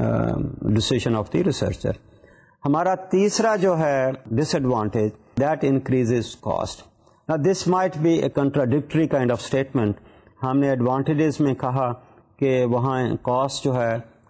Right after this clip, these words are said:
کم ہے، کہ تھوڑے وقت میں ہم بہت دور تک پہنچ سکتے ہیں، ہم سیونگ کر رہے ہیں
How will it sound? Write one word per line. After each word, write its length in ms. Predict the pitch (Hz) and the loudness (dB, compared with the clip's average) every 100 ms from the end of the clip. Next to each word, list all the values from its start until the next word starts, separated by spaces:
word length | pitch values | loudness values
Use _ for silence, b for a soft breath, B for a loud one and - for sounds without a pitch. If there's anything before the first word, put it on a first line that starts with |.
| _ | _
کم 300 | - 170 151 | -4 0 0
ہے، 220 | 117 95 98 - _ _ _ _ _ _ _ _ _ _ _ - | 0 -2 -4 -10 _ _ _ _ _ _ _ _ _ _ _ -6
کہ 80 | 131 | -4
تھوڑے 320 | - 143 143 | -2 0 2
وقت 300 | 131 120 - | 0 -2 -2
میں 120 | 120 | 0
ہم 160 | 117 104 | 0 0
بہت 400 | 113 131 123 - | 0 -2 -4 -8
دور 320 | 101 123 135 | -2 0 0
تک 280 | 139 120 - | -2 -6 -2
پہنچ 240 | 117 123 | -2 0
سکتے 380 | 123 107 - 113 | -2 -6 -2 0
ہیں، 220 | 113 110 | 0 0
ہم 140 | 110 | 0
سیونگ 500 | 107 - 143 139 147 | -2 -2 0 2 0
کر 240 | 143 139 120 | 0 0 0
رہے 160 | 117 | 0
ہیں 340 | 117 117 113 | 0 0 0